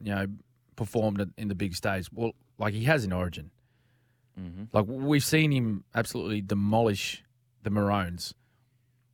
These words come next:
Speaker 1: Um, what was it, twenty, was it twenty twenty-one? He had a huge series, didn't he?
Speaker 2: They booed over Will Chambers and, you know, got the better as well.
Speaker 1: Yeah, so, you know what I mean? Like, that's, that's as big a stage as you'll get. But I guess what's, what Gus is referring to is,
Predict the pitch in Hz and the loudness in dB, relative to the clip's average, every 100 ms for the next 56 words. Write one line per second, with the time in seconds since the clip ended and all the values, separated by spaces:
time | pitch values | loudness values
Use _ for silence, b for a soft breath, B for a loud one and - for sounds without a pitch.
0 | _ - 95 92 92 92 90 - - 120 | _ -6 -2 0 0 -2 -2 -6 -10 -4
1 | 110 95 87 - 113 95 95 123 107 107 | -2 -2 -6 -6 -4 -4 -8 -8 -8 -6
2 | - 120 - 107 95 123 180 - 98 98 | -6 -6 -4 -2 0 0 -2 -4 -2 -2
3 | 95 76 - _ _ - 113 135 104 - | -2 -8 -20 _ _ -2 2 2 2 -6
4 | 104 - 107 104 92 104 104 85 _ - | -8 -8 -2 -2 0 -2 -4 -4 _ 2
5 | 107 104 117 107 95 95 101 - 104 110 | 2 4 4 4 4 2 0 2 2 2
6 | 87 87 82 - 95 85 107 - 73 101 | 0 -2 -6 -8 -6 -2 -2 -2 0 2
7 | 87 85 95 92 - _ _ - 131 110 | 2 2 0 0 -6 _ _ 2 4 4
8 | 87 - - 120 113 117 120 110 104 104 | 2 -6 0 4 4 4 2 4 4 2
9 | 110 104 104 - 127 113 - - 131 131 | 2 2 0 2 2 2 -2 0 2 2
10 | 98 117 104 - 104 101 90 92 87 - | 0 0 -2 0 0 0 -2 -4 -4 -8
11 | 101 98 87 107 - - 104 - b b | -4 -4 0 -2 0 0 -2 -2 b b
12 | b b - 117 151 - 156 117 - _ | b b 0 4 4 4 2 0 -14 _
13 | 127 127 - 113 117 117 95 101 98 110 | 0 0 2 2 2 0 0 -2 0 0
14 | 117 113 104 95 95 92 87 - | 2 0 -2 -2 -2 -4 -4 -6